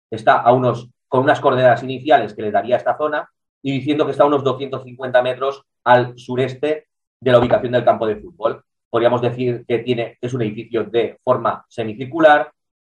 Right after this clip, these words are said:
y que encontramos zonas que a lo mejor serían propicias para el aterrizaje según vean a la medida que vayan llegando. Naturalmente, la última decisión siempre será del comandante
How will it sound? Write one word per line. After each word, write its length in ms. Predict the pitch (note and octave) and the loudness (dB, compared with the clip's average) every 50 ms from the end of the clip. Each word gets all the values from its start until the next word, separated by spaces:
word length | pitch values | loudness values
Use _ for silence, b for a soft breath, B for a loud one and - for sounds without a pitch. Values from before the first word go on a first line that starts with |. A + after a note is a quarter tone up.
| _ _ | _ _
y 300 | - C#3 C#3 C#3 C#3 - | -6 -4 -4 -6 -6 0
que 200 | - C#3 C#3 C#3 | 2 2 2 2
encontramos 680 | C3 B2+ A#2 C3 B2 A#2+ B2 C3+ B2+ A#2+ G#2+ G2 - - _ _ _ _ _ _ _ - | 0 -2 -2 -2 -2 2 2 2 2 2 0 -4 -8 -14 _ _ _ _ _ _ _ -2
zonas 420 | D3 D3 C3 G#2+ F#2+ - - _ _ _ | 0 0 0 0 -4 -6 -10 _ _ _
que 200 | - C3+ C3 - C3 | -2 -2 -2 2 2
a 80 | C3 | 2
lo 100 | C3+ B2+ | 4 4
mejor 380 | B2+ B2 B2 - F3+ E3 A#2+ - | 2 0 -2 -2 -4 -4 -4 -4
serían 420 | - C3+ C3 E3+ G3 F#3+ - - | -4 -2 0 2 2 2 0 -2
propicias 760 | - C3+ A#2 - - F3 F3 - - G#2+ G2 E2+ - - _ _ _ _ _ | -2 -2 -2 -2 -2 -6 -6 -6 -4 -2 -2 -2 -2 -6 _ _ _ _ _
para 160 | A#2+ A#2 A2+ | 4 6 6
el 80 | A2 | 6
aterrizaje 800 | A2+ - C#3+ C#3+ C#3+ D3 - - C#3+ C3 - D3 D#3 E3+ - _ _ _ _ _ _ _ _ | 4 4 2 0 -2 -2 2 2 2 2 2 -2 -6 -8 -8 _ _ _ _ _ _ _ _
según 500 | _ - - C3 A#2+ C#3 E3 E3+ E3+ - - | _ -8 -6 -4 0 0 0 0 0 -4 -10
vean 460 | B2 A#2+ C3+ C3 C3+ C3+ D3 D#3+ - - | -10 -6 -2 0 2 2 2 2 0 -2
a 80 | - A2 | -2 -2
la 80 | G#2 | -2
medida 260 | G#2 G#2+ A#2 B2+ C3 B2+ | -2 0 2 4 4 4
que 60 | B2+ | 6
vayan 260 | G#2+ G#2+ A#2+ A#2+ A#2 A2 | 4 4 4 2 -2 -6
llegando. 420 | G2 G2 F#2+ F#2+ - - - - | -6 -4 -4 -4 -4 -6 -12 -2
Naturalmente, 760 | - B2+ B2 C3+ C#3 C3+ B2+ B2 A#2 G#2+ G#2+ G#2+ G#2 G2 - _ | 0 0 2 4 4 4 4 4 0 -6 -10 -12 -14 -16 -16 _
la 220 | G#2+ A2+ A#2 A#2 | 0 4 4 4
última 280 | C#3+ D#3 D3 D3+ C#3+ C3 | 4 4 0 -2 -2 -2
decisión 640 | A#2+ G#2+ G#2+ A2+ A2 - C#3 D3+ E3 F#3+ G#3 - _ _ _ _ _ | -2 -2 -6 -12 -16 -10 -4 -4 -4 -4 -4 -10 _ _ _ _ _
siempre 400 | _ - - C3+ C3+ C#3 C#3 B2+ | _ -4 -2 0 0 0 -2 -4
será 220 | - B2+ B2 C3 C#3+ | 0 4 4 4 4
del 120 | C#3+ C3 | 4 0
comandante 640 | - C3+ C3 A#2+ A2 G#2 G2+ G2 G2+ G2 F#2+ - | -2 -2 -2 0 0 -2 -4 -4 -6 -10 -10 -10